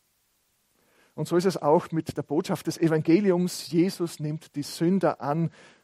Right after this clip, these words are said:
so grundlegend. Aber wir wissen und wir erfahren es immer wieder neu, dass wir Sünder sind. Und wir scheitern immer wieder neu. Und wir versagen immer wieder neu. Und vielleicht fühlst du dich gerade alles andere als würdig,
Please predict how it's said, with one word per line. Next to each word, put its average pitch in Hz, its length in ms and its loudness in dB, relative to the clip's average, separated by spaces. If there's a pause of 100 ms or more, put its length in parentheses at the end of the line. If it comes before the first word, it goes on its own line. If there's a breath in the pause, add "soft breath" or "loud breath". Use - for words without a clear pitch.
(120)
so 185 220 2
grundlegend. 165 840 2 (1600)
Aber 131 340 -4 (140)
wir 135 140 -8
wissen 139 360 -8 (140)
und - 160 -18
wir 147 160 -4
erfahren 139 400 -4
es 135 140 -4
immer 143 200 -10
wieder 139 140 -10
neu, 127 260 -8
dass - 320 -12
wir 143 140 -4
Sünder 143 320 -8
sind. - 480 -12 (140)
Und - 180 -20
wir 120 60 -16
scheitern 131 420 -8
immer 131 180 -12
wieder 123 200 -14
neu. 113 260 -16 (760)
Und - 140 -20
wir 135 60 -16
versagen 147 500 -8
immer 139 200 -12
wieder 135 160 -12
neu. 123 320 -12 (1900)
Und 127 140 -18
vielleicht 127 400 -6
fühlst - 240 -12
du - 20 -14
dich - 220 -14
gerade 131 280 -10
alles 131 240 -8
andere 139 360 -8
als 127 280 -10
würdig, 160 600 0